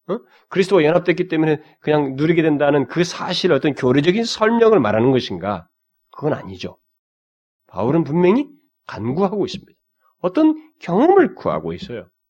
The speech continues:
어떤 경험적인 내용을 다분히 담고 있습니다. 그래서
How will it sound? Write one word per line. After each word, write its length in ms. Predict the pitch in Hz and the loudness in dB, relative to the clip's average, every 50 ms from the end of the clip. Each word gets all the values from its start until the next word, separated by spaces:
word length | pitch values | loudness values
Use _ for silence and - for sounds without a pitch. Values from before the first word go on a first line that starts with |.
| _ - | _ -8
어떤 180 | - 151 196 185 | -4 -4 -2 0
경험적인 500 | - 190 208 262 294 277 294 185 113 90 | 2 4 4 6 4 4 2 -2 -4 -4
내용을 400 | 95 98 101 104 123 190 226 - _ _ _ _ | -4 -4 -2 -2 -2 -4 -6 -8 _ _ _ _
다분히 340 | - 117 110 107 107 101 90 | -8 -4 0 0 2 0 0
담고 320 | 90 95 95 90 - 92 | -2 -4 -6 -4 -6 -6
있습니다. 440 | 85 80 - - 67 - - - _ _ _ _ _ _ _ _ _ _ _ _ _ _ _ | -6 -8 -8 -12 -16 -18 -18 -20 _ _ _ _ _ _ _ _ _ _ _ _ _ _ _
그래서 280 | - 233 226 233 - | -6 -2 0 0 0